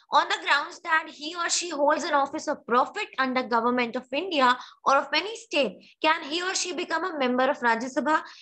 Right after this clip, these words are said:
ये simply ये बोल रहा है कि अगर कोई इंसान, कोई मेंबर लोकसभा का मेंबर नहीं बन पाया, वो डिस्क्वालीफाई हो गया, अ, किस बेसिस पे? Because वो पर्सन कोई office of profit own करता है, राइट,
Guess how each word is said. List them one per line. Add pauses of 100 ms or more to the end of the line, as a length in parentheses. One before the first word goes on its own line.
(120)
ये
simply
ये
बोल
रहा
है
कि
अगर (100)
कोई
इंसान,
कोई
मेंबर (500)
लोकसभा
का
मेंबर
नहीं
बन
पाया,
वो
डिस्क्वालीफाई
हो
गया, (360)
अ,
किस
बेसिस
पे?
Because
वो
पर्सन (320)
कोई
office
of (140)
profit (220)
own
करता
है,
राइट,